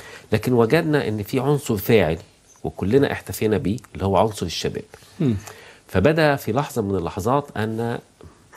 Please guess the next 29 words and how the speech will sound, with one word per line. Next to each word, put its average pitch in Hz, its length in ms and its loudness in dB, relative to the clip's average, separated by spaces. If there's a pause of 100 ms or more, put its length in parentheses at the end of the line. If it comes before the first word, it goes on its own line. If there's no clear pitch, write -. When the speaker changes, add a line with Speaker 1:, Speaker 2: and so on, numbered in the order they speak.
(120)
Speaker 1:
فكرة 104 320 2
الشباب 110 520 0 (300)
الثائر - 540 -2 (280)
هو 120 140 4
الذي 110 260 2
يقود 101 300 0
هذه 101 380 -2 (300)
الثورة. - 380 -6 (480)
Speaker 2:
مم. 135 160 0 (420)
Speaker 1:
في 98 100 -2
نفس 160 280 2
الوقت 131 420 2
لم 139 280 2
نجد 135 320 2 (340)
في 101 300 -4 (100)
بين 107 280 2
هذه 98 340 0
الفئة 131 500 0 (680)
ال-، 82 260 -4
الناشطة 98 580 2
سياسيًا، 85 680 0 (100)
لأن 82 240 -2
الشباب 80 440 0 (200)
مفهوم 82 320 0
واسع 90 340 0
زي 78 120 -8
ما 71 80 -10
حضرتك 92 380 -6
عارف. 113 320 2